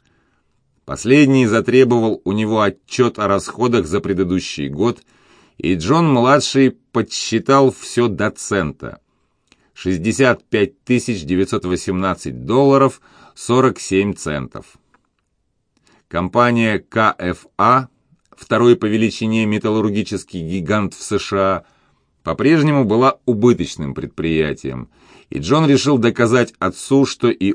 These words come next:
он способен находить решения в трудных ситуациях. Вот только Рокфеллер-старший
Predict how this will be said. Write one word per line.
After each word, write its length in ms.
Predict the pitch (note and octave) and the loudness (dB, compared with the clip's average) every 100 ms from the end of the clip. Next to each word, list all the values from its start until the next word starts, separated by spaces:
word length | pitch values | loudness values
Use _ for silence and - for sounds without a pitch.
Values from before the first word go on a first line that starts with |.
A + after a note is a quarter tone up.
| - | 0
он 240 | A2 C3 | 0 2
способен 680 | C3 - G2 - A2+ G#2+ G2 | 0 -2 -6 -2 -2 0 -2
находить 400 | F#2+ - G2+ G2+ | -4 -2 -2 -2
решения 580 | F#2+ F2 - A2+ A2+ G#2+ | -2 -2 0 0 0 -2
в 80 | - | -4
трудных 400 | F2 F#2+ F#2+ - | -2 0 -2 -6
ситуациях. 880 | F2+ F#2 E2 C2+ - A1+ G#1+ _ _ _ _ _ _ _ _ _ | -6 -4 -2 -4 -8 -16 -16 _ _ _ _ _ _ _ _ _
Вот 220 | - D2+ - | -12 -10 -4
только 460 | G#2+ - G#2+ G2+ - | -4 0 0 0 -2
Рокфеллер-старший 1400 | F#2+ G2+ - A2+ G2+ G2+ F#2 - A2 F#2 - G#2 G2 | -4 -4 0 0 2 0 -2 -2 0 0 -4 -2 -2